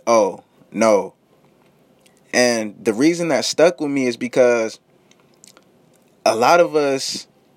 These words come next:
are always so focused on getting the yeses that we forget just how important getting the no is, right? Now, why is it important to get the no?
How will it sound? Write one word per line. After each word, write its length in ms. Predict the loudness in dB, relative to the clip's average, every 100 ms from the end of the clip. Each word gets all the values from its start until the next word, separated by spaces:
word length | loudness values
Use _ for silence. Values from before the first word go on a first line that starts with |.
| _ _ _ _ _ -8 -2
are 160 | 2
always 460 | 4 4 4 0 -2
so 180 | 0 0
focused 520 | 0 -2 -2 -4 -2
on 420 | 0 -2 -6 -10 -18 _ _ -4
getting 300 | 0 0 -2
the 100 | -4
yeses 800 | 2 4 4 0 -6 -8 -10 -14 _ _ _ 0
that 180 | 0 -2
we 100 | -6
forget 640 | -4 -2 0 0 0 -6
just 280 | -4 -2 -2
how 260 | -4 -2 -2
important 640 | -4 0 2 2 -2 -10 -16 _ _ _ _ _ _ -8
getting 340 | 0 0 0 -4
the 100 | -2
no 320 | 2 2 2
is, 460 | -4 -10 -16 -20 -20 _ _ _ _ _ _ _ _ _ _ -6
right? 400 | 2 4 2 -2 _ _ _ _ _ _ _ _ 2
Now, 500 | 4 6 4 2 -2 _ _ _ _ _ _ _ _ -2
why 200 | 2 4
is 160 | 2
it 80 | 0
important 520 | -2 0 0 0 -2
to 100 | -6
get 180 | -4 -4
the 80 | -4
no? 380 | -4 -4 -6